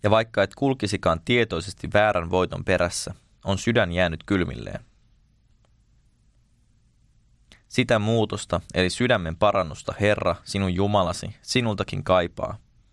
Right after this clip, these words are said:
ja on sekä halukas että kykenevä tuon myös vaikuttamaan. Ei siitä muuten mitään tulekaan. Sinuakin koskee hänen ihana lupauksensa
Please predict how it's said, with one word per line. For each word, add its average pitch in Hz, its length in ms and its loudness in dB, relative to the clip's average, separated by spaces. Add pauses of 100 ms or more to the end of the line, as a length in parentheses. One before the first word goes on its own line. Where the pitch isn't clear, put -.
(480)
ja 101 120 6
on 104 80 2
sekä 92 220 -2
halukas 110 580 0
että - 160 -6
kykenevä 95 500 0
tuon 92 240 0
myös 85 280 -2
vaikuttamaan. - 720 0 (1300)
Ei 117 140 4
siitä 113 280 2
muuten 110 300 0
mitään 101 320 2
tulekaan. - 560 -2 (640)
Sinuakin 127 540 0
koskee 110 360 -2
hänen 87 220 0
ihana 110 300 2
lupauksensa - 760 0